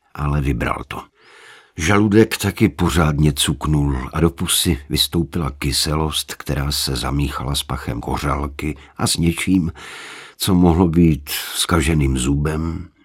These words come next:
nebo možná jen prastarým zbytkem jídla. Žaludek cuknul znovu, vypadalo to, že se pozvrací. Měl kořalky před půlnocí nechat a ne pít až do rána.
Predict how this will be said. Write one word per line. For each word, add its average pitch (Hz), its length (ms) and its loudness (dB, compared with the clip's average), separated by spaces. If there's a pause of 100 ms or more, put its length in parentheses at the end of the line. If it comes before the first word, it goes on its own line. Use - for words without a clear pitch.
nebo 71 240 0
možná 71 380 0
jen 67 240 0 (100)
prastarým 71 560 0
zbytkem 65 460 -2
jídla. 55 440 -6 (760)
Žaludek 92 580 4
cuknul 78 520 4
znovu, 78 500 2 (440)
vypadalo 76 480 0
to, 78 140 0
že 71 160 0
se - 160 0
pozvrací. 58 800 -6 (880)
Měl 73 320 0
kořalky 73 600 0
před 71 320 -4
půlnocí 71 640 -2
nechat 67 600 -6 (460)
a 67 100 0
ne 76 260 2
pít 69 600 0 (100)
až - 200 -6
do 69 160 -2
rána. 65 420 -4